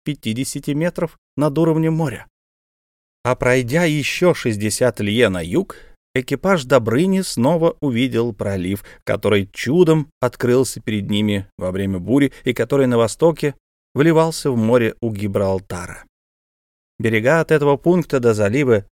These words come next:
Габес представляли собой уже обследованную часть Средиземноморского бассейна.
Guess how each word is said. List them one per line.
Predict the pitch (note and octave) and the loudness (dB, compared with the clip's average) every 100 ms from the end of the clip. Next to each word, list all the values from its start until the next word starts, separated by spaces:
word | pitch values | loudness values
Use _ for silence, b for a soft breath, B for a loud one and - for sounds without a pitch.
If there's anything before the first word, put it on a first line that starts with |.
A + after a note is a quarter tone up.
| - | -8
Габес | F#2+ F2+ C3 F#3 - _ _ _ _ B2+ | -6 -2 0 0 -4 _ _ _ _ -4
представляли | C3 - C#3 F#3 A3 | -4 0 2 2 0
собой | G3+ G3+ G#3 - | 0 2 2 2
уже | E3 D#3+ | 0 -2
обследованную | - F3 - - D3+ F3 F#3 G3 G3+ | -2 -4 -4 0 2 4 2 2 0
часть | F#3+ - A#2+ D3+ - - | -2 -2 -2 -2 -10 -16
Средиземноморского | - C#3+ C3 B2 C3 B2+ G#2+ G2+ - - B2+ | -6 -4 0 0 2 2 2 0 -2 -2 0
бассейна. | B2 C3 - E2+ E2+ D2 | 0 -2 -4 -12 -16 -18